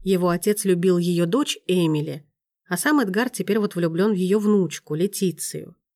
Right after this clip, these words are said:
И каждому из Дюранов эта любовь не принесла ничего, кроме боли и безумия. Так за что же эта Руби прокляла их всех, обрекая на такую любовь?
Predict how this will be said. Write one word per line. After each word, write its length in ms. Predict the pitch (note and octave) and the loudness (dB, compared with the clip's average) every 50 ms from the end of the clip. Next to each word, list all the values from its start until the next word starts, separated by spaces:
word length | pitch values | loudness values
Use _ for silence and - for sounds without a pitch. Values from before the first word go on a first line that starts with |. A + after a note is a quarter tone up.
| _ _ _ _ _ _ _ _ _ _ _ _ _ | _ _ _ _ _ _ _ _ _ _ _ _ _
И 80 | - G#3+ | -8 -6
каждому 560 | G#3 - A3+ A3 G#3 F3+ F3 F#3 F3+ F3+ F3 | -4 -2 0 0 0 0 0 2 2 2 2
из 100 | F3 E3+ | 0 0
Дюранов 520 | D#3+ E3+ F3+ F#3+ A#3 C4 C4 A#3 A#3+ - | 0 0 0 0 0 0 0 -2 0 -2
эта 180 | G#3+ G3+ - F#3+ | -2 -2 -2 -2
любовь 360 | F3+ E3+ E3+ F#3+ B3+ B3+ - | -2 -2 -2 -2 -4 -4 -2
не 120 | - G3+ F3+ | -2 -2 0
принесла 480 | - F3 F3+ F3+ F3+ F3+ - A3+ A3 | 0 2 2 2 2 0 0 0 2
ничего, 440 | G#3+ G#3 F#3+ - - F#3+ G3 B3 C4 | 2 2 0 0 -2 -2 -2 -4 -4
кроме 300 | - G#3+ G#3 G3 F#3+ F3+ | -2 -2 0 2 2 0
боли 280 | E3+ E3+ G#3 A#3 A3+ G#3+ | 0 0 0 0 0 0
и 100 | G#3 G3 | 0 0
безумия. 720 | F#3+ G#3 G3+ F3+ E3+ E3+ E3 D#3 D3 C#3+ - - - - _ _ _ _ _ _ _ _ _ _ _ _ _ _ | 0 0 -2 -2 -2 -4 -4 -4 -6 -8 -10 -14 -18 -20 _ _ _ _ _ _ _ _ _ _ _ _ _ _
Так 160 | - E3 E3+ | -10 -8 -4
за 120 | E3+ F3+ F3+ | -4 -2 -2
что 360 | - - - _ - C4+ C#4 | -4 -6 -6 _ 0 0 2
же 120 | B3 A#3 | 2 2
эта 260 | A#3 A3+ A3 A3 G3 | 2 0 0 -2 -2
Руби 240 | G#3 C4 B3 G#3+ G#3+ | 0 0 0 0 -2
прокляла 540 | G3+ G#3 G3 F#3+ - G3+ G#3 A3 A3 A3 G3+ | -2 -4 -4 -4 -2 -2 0 0 0 0 0
их 120 | E3 D#3 | -2 -4
всех, 480 | - - - - D#3+ D3 D3 D3 - _ _ _ _ | -6 -8 -6 -6 -6 -6 -8 -10 -14 _ _ _ _
обрекая 500 | - E3+ E3 E3 D#3 D#3 - A3 A#3 A3 | -8 -4 -4 -4 -4 -2 -2 -2 0 0
на 100 | G3 F3+ | 0 -2
такую 400 | E3 F3 E3 E3+ - E3+ E3 D#3+ | -2 -4 -6 -6 -4 -2 -2 0
любовь? 400 | D#3+ F3 F3+ E3+ E3 D#3 D3 D3 | -2 -2 -4 -4 -4 -6 -6 -8